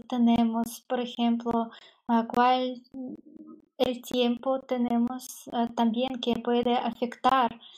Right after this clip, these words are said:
a procesos económicos. Y también es más importante cuando vamos a tener la información sobre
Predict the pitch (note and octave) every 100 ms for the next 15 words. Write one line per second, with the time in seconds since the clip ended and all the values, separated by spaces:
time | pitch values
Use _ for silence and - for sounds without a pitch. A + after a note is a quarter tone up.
0 | - _ - B3 A#3 A3+ A#3 A#3 A#3 A#3
1 | A#3 A#3 B3+ B3 - A#3 B3+ - B3 B3+
2 | A#3 A#3 A#3 A#3+ - - - - - B3
3 | A#3+ A#3 A#3+ A3+ A#3 A#3 C4 C#4+ B3 A#3
4 | _ _ _ _ - B3 - B3+ B3+ B3+
5 | A#3 B3 A#3+ - C4+ C#4 C4+ - A#3 A#3
6 | A#3+ A#3 - - _ - A#3 A#3+ A#3+ A#3+
7 | A#3 B3 B3 A#3+ - B3 A#3+ A#3+ A#3+ B3+
8 | B3+ B3 A#3+ A#3 A#3 A#3+ A#3 A#3 - C4
9 | C4 A#3 - A#3+ A3 A#3+ A#3+ A#3+